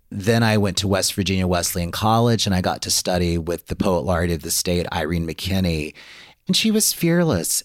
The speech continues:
She wrote what she wanted. She encouraged us to write our truth. And it was such a, just an amazing space to be in. And once I found the poets and the voice and them writing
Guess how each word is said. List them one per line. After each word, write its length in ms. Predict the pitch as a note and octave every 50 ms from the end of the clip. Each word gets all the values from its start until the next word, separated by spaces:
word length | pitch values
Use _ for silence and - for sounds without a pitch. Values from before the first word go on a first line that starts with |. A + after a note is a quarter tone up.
| - -
She 320 | - - - - - E3+
wrote 220 | D#3+ D3+ E3 D#3+ B2+
what 180 | B2 C3 A#2
she 220 | - - - D#3 D#3
wanted. 440 | D3 D3+ D3 C#3+ C#3+ C#3 C3+ B2+ -
She 200 | - - C3+ C3+
encouraged 640 | C3+ C3+ B2+ - - A#2+ A#2 A#2+ A2+ - - - -
us 220 | - G#2+ G#2 - -
to 140 | - A2
write 180 | G#2+ G2+ G2 - -
our 180 | G2 G2 G#2 G#2+
truth. 540 | G#2 - - - A#2 A2 A2 G#2+ - - -
And 120 | G#2 G2+
it 120 | F#2+ F2
was 120 | G#2 G2 -
such 440 | - - - C3+ C#3 D3 - - A#2
a, 280 | G2+ F#2 E2 D#2 D#2+ - - - - - - - - - _ _ _ _ _ -
just 280 | - F#2+ - - -
an 80 | A2 G#2
amazing 600 | G2 F2+ F#2 F#2 F#2+ G#2+ B2 A2 - F2+ D#2+ D#2+
space 680 | - - - - - F2+ G2 G#2 F#2+ D#2+ D2+ - -
to 100 | - G2
be 360 | D#2+ D2+ F2 F#2+ A2 A#2+ G2+ F2
in. 380 | E2 E2 D#2+ E2 D#2+ D#2 D2+ - - - - - _ _ _ _ _ _ _ _ _ _ _ -
And 180 | A#2 A#2 A2+ A2+
once 200 | A#2 B2 - B2+
I 100 | B2+ B2
found 280 | - B2+ A#2 A2+ G#2+
the 80 | G#2+ G2+
poets 560 | - - G2+ G2+ G2+ G#2+ G#2+ G2+ E2 - -
and 140 | G2+ F#2+ F#2+
the 80 | F#2
voice 580 | E2+ D#2+ F2+ F2+ F#2+ G2+ F#2+ F#2 F2 - - -
and 160 | F#2+ F2+ F2+
them 200 | F2+ F2 F2+ F2
writing 640 | E2 E2+ F#2 F2+ F#2+ F#2+ F#2+ F#2+ F#2 F2 F2 E2+